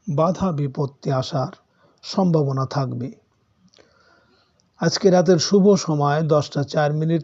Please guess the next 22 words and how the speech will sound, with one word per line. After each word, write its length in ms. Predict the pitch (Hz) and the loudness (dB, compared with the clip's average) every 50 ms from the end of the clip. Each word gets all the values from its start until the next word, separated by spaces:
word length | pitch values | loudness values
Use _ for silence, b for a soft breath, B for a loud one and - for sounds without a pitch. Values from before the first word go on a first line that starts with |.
| - - | -6 -6
থেকে 320 | - 165 147 - - 190 175 175 180 180 | -6 -6 -6 -4 -4 -4 -4 -2 -2 -4
দশটা 480 | 165 143 156 151 139 - - - 165 143 139 151 196 - _ _ _ _ | -2 0 0 0 -2 -2 -6 -4 -4 -4 -4 -4 -8 -14 _ _ _ _
আঠাশ 340 | - 247 - - 196 196 185 - | -10 -6 0 2 2 2 2 0
মিনিট 220 | 180 165 156 147 135 - | -4 -4 -4 -4 -6 -6
পর্যন্ত 420 | - 160 143 147 165 156 143 - - - _ _ _ _ _ b b b b b b b b b b b b b b - | -4 -4 -4 -4 -6 -8 -10 -14 -20 -20 _ _ _ _ _ b b b b b b b b b b b b b b -4
এবং 200 | 277 262 311 180 156 | -2 -2 0 0 0
আজকে 300 | 156 160 - - - - 185 | 0 0 0 -2 -2 0 2
রাতের 420 | 165 160 147 - - 175 156 151 151 - - | 2 2 2 0 0 0 0 0 0 -4 -2
অশুভ 400 | - 185 170 180 - - 233 202 170 165 143 | 0 2 2 2 2 2 0 2 2 0 0
সময় 500 | - - - 135 135 139 135 135 139 143 170 - _ _ _ _ _ _ _ _ _ - | -2 -2 -4 -2 -2 -2 -2 -2 -4 -6 -8 -10 _ _ _ _ _ _ _ _ _ -4
পাঁচটা 380 | - 147 - - - - 156 139 | -2 -2 -2 -4 -6 -4 -4 -4
চৌত্রিশ 540 | 127 - 175 160 156 156 147 - 160 160 - - | -2 -2 0 0 0 0 0 -2 -2 -2 -4 -6
মিনিট 240 | 208 185 185 185 170 - - | -4 -2 -2 -2 -2 -4 -2
থেকে 280 | 196 185 156 - 247 254 262 269 - _ _ - - _ _ _ _ _ | -2 -2 -2 -4 -8 -10 -12 -14 -16 _ _ -20 -20 _ _ _ _ _
ছটা 360 | - - - 160 139 135 139 131 | -8 -4 -2 -2 0 0 -2 -4
তিন 260 | - - 156 156 147 | -2 0 2 2 4
মিনিট। 400 | 143 143 139 127 139 135 127 _ _ _ - - - _ _ _ _ _ _ _ b b b b b b b b b b b b b | 4 2 0 0 -2 -6 -10 _ _ _ -20 -20 -20 _ _ _ _ _ _ _ b b b b b b b b b b b b b
মীন 200 | 165 175 196 196 196 | 2 4 6 6 6
রাশির 320 | 202 208 196 - 220 208 | 6 4 4 4 2 2
জাতক 400 | 180 175 190 196 190 - 208 202 180 170 | 2 4 2 2 2 2 0 0 0 2
জাতিকারা, 460 | 175 185 175 - 185 - 208 175 170 | 2 0 0 0 -2 0 2 2 2
আপনাদের 440 | 165 - - 175 160 147 160 156 156 | 2 0 0 -2 0 2 2 2 0